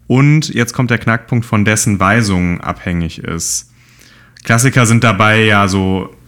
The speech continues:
Angestellte einfach. Die sind ja, ähm, klassisch weisungsgebunden nach Paragraph hundertsechs der Gewerbeordnung und auch in einem sozialen Abhängigkeitsverhältnis.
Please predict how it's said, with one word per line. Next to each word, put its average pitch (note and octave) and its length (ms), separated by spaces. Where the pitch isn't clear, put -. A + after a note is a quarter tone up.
Angestellte G2+ 680
einfach. F2+ 340
Die G#2 140
sind G#2 200
ja, G2 460
ähm, F#2+ 680
klassisch G#2+ 400
weisungsgebunden A2 1120
nach F#2+ 220
Paragraph G2 380
hundertsechs G2 420
der G2 120
Gewerbeordnung G#2 840
und G#2 240
auch G#2 260
in A2 80
einem A2 100
sozialen A2 480
Abhängigkeitsverhältnis. F2+ 1500